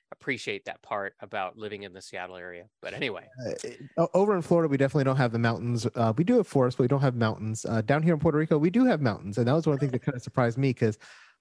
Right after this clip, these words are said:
Speaker 2: I'm used to thinking about, like, you know, islands being relatively flat. I was gro-, born and raised in Florida, so I was used to very flat, hot places.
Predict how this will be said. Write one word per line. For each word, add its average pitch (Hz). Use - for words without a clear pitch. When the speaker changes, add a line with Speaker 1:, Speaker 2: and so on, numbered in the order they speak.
Speaker 2:
I'm 139
used 139
to 131
thinking 120
about, 101
like, 95
you 107
know, 101
islands 101
being 98
relatively 98
flat. 143
I 104
was 92
gro-, -
born 120
and 104
raised 107
in 92
Florida, 165
so 127
I 104
was 107
used 107
to 104
very 104
flat, 117
hot -
places. 127